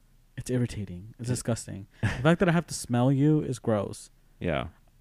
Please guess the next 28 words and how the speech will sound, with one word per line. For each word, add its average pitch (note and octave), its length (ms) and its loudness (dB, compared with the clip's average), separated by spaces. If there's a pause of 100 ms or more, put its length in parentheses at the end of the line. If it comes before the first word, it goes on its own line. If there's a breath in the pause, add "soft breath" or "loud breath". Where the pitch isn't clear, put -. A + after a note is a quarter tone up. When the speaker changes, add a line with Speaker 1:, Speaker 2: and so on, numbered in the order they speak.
(880)
Speaker 1:
And C#3 320 2
that's F#3+ 240 4
the F3+ 60 0
thing. B2+ 180 0 (260 soft breath)
I D3 40 2
think B3+ 260 2
women, C#3 560 4 (100)
and A#2 300 -2 (320)
at C3 120 0
least C#3 320 0 (120)
I, A2+ 260 2
I C3 140 0
don't F#3 160 6
know E3 120 4
how D3+ 140 4
you B2 280 2
feel D#3+ 280 4
about E3+ 220 4
it, E3+ 80 0
but G2+ 140 -4
I B2 100 2
love B2+ 760 2
when A#2+ 120 0
a A#2 60 -2
guy A2 180 -2
smells G#2 320 -6
really G2+ 440 0
good. G2 320 -6